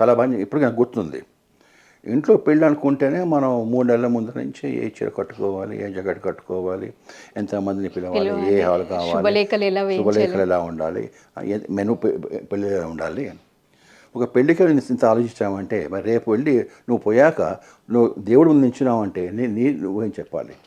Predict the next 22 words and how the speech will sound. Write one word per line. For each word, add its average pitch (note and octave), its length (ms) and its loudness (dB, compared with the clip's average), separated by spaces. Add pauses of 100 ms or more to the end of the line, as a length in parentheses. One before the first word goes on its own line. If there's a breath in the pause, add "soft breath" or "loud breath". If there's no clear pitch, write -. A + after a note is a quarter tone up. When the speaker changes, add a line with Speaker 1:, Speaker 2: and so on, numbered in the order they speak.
(300 soft breath)
Speaker 1:
నీ A#2 80 -2
ప్రోగ్రెస్ A#2 340 0
రిపోర్ట్ G#2+ 240 -6
ఏం D#2+ 80 -4
Speaker 2:
ఏం A3 240 -2
Speaker 1:
ఉండాలి? A#3+ 160 0
Speaker 2:
చేసి A#3+ 160 -2
వచ్చావంటే G#3+ 500 -2
ఏం G#3 120 2
చెప్పాలి? - 380 -8
Speaker 1:
ఏం - 120 -12
చెప్పాలి? - 360 -18 (320)
అక్కడ F#2+ 240 -6
మనం G2 180 -2
ఏం A2+ 100 -2
ఆపుకోలేము, G2 580 0
ఎందుకంటే, F#2+ 420 -4 (200 loud breath)
ఆ, - 140 -14 (760)
అది A2 160 0
ఇద్దరు G#2+ 400 2
సోల్సే A2 360 0
కాబట్టి, D2+ 440 -12